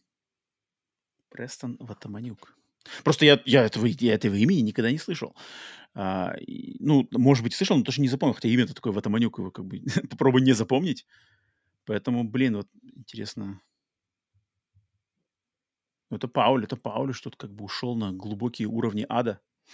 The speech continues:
Паулюш пишет, ну вот, из-за чего вопрос. Ну, все знают Play Dead, но фактически геймдизайн Limbo Inside делал совсем другой человек, тот самый, который сейчас выпустил Кокон.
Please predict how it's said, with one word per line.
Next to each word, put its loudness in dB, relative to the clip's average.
Паулюш 4
пишет, -8
ну -4
вот, -6
из-за -10
чего -10
вопрос. -16
Ну, -8
все -6
знают -2
Play -4
Dead, 0
но -4
фактически -10
геймдизайн 0
Limbo 0
Inside -2
делал -4
совсем -4
другой -4
человек, -2
тот -6
самый, -4
который -10
сейчас -8
выпустил -12
Кокон. -8